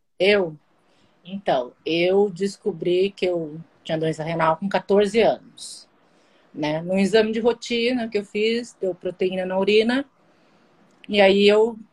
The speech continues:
a minha, a minha, a minha tia, que era nefro, né? Ela já faleceu. Ela viu que deu essa proteína e desceu pro Guarujá. Ela morava em São Paulo e eu moro no Guarujá. E falou assim, "Você vai se consultar com o nefro,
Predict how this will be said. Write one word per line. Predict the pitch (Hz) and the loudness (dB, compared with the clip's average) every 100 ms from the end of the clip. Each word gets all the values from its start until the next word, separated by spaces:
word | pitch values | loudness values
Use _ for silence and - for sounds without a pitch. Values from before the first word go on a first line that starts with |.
| _ | _
a | - | -16
minha, | 170 180 175 165 151 | -8 -6 -4 -2 -2
a | 165 | -4
minha, | 175 180 165 156 _ _ _ | -4 -6 -6 -8 _ _ _
a | 151 | -14
minha | 165 165 156 | -8 -6 -6
tia, | - - 220 202 151 139 - | -8 -2 2 4 2 -2 -18
que | - | -12
era | 156 147 | -10 -8
nefro, | 175 190 185 - 156 | -4 -4 -6 -10 -10
né? | 156 160 - _ _ - | -8 -12 -16 _ _ -14
Ela | 139 | -8
já | 151 | -8
faleceu. | 156 165 175 - 113 - _ _ _ _ _ _ _ | -6 -8 -8 -10 -12 -12 _ _ _ _ _ _ _
Ela | - 196 208 | 2 4 4
viu | 170 196 | 2 -4
que | 202 185 | -4 -6
deu | 165 | -6
essa | 151 175 | -6 -8
proteína | 185 180 190 185 190 202 220 220 | -12 -10 -8 -8 -6 -8 -8 -8
e | 220 | -4
desceu | 214 214 - | -4 0 -2
pro | - | -2
Guarujá. | 220 214 226 196 | -2 -2 -2 -4
Ela | 143 | -4
morava | 147 156 156 | -8 -12 -12
em | |
São | 196 196 | -10 -6
Paulo | 190 190 208 202 - | -4 -4 -6 -14 -12
e | |
eu | 196 190 202 - _ _ _ 170 | -10 -10 -14 -20 _ _ _ -8
moro | 170 170 | -4 -4
no | 185 | -4
Guarujá. | 185 196 202 143 - _ _ _ _ _ _ _ _ _ _ _ _ _ _ - | -4 -2 -4 -4 -6 _ _ _ _ _ _ _ _ _ _ _ _ _ _ -10
E | |
falou | 208 214 | 0 0
assim, | 226 202 | 0 -2
"Você | 165 165 185 | -2 0 2
vai | 175 175 180 190 196 202 196 | 6 6 8 6 4 0 -4
se | - | -6
consultar | 220 208 202 226 202 185 | -6 -6 -6 -6 -4 -4
com | 185 214 | -6 -10
o | 214 | -4
nefro, | 208 156 143 - 135 | -4 -4 -10 -16 -20